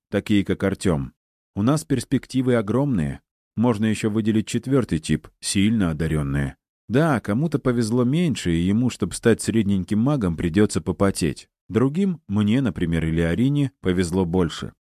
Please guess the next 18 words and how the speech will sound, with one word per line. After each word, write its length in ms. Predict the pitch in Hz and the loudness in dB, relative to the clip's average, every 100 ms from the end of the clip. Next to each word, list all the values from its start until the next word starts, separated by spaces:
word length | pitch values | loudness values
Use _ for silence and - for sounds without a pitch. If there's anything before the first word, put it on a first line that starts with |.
| _ _ _ _ | _ _ _ _
Предел 400 | - 95 87 131 | -2 -2 0 0
нашей 300 | 147 135 143 | 0 -2 -2
силы 340 | 127 143 135 131 | -2 0 0 2
даже 260 | 113 110 | 0 2
мы 160 | 120 120 | 0 0
сами 300 | - 87 85 | 0 -2 0
не 160 | 87 92 | 0 0
знаем. 500 | 82 76 69 64 - _ _ _ _ - | 0 0 -2 -4 -10 _ _ _ _ -6
Но 140 | 87 | -2
даже 300 | 98 131 123 | 0 0 0
нам 280 | 143 147 131 | 0 0 2
нужно 280 | 92 78 85 | 0 0 -2
много 420 | 82 90 87 82 | 0 0 2 0
жизненной 520 | 76 85 85 82 80 | 0 0 2 2 0
силы 360 | 78 98 104 85 | -2 -2 0 0
впитать, 600 | - - - 123 120 - _ | -2 -6 2 4 4 0 _
книг 380 | - 104 139 117 | -4 0 0 -2
перелопатить 840 | - 110 107 107 110 107 101 - | -2 0 2 0 0 -2 -2 -6